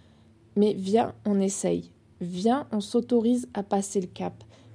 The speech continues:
Viens, on s'autorise à le faire. Juste viens, je te promets, on sera pas en danger et je te promets que ce qui arrive derrière, c'est beaucoup plus beau. » Et cet exercice tout simple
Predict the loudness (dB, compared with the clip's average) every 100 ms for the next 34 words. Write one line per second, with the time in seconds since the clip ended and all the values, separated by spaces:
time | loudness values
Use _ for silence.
0 | -10 -2 -2 -2 -4 -6 -2 -2 0 2
1 | 2 2 0 0 -6 -8 -8 -12 -20 -20
2 | -20 -20 -20 -20 -20 -20 -20 _ -20 -20
3 | -12 -6 0 0 -2 -8 -4 2 2 0
4 | -4 -2 -2 2 6 6 6 2 -2 -4
5 | -4 -2 2 2 2 0 0 2 0 -2
6 | -2 -2 0 0 2 0 -2 -4 -4 -2
7 | 0 2 2 2 2 0 -2 -10 -20 -20
8 | -8 2 4 6 4 4 0 -6 -6 -4
9 | -6 -8 -20 -20 -20 -20 -20 -20 -20 -20
10 | -20 -14 -8 -4 -4 -4 -4 -4 -2 -4
11 | -4 -4 -4 -2 -6 -6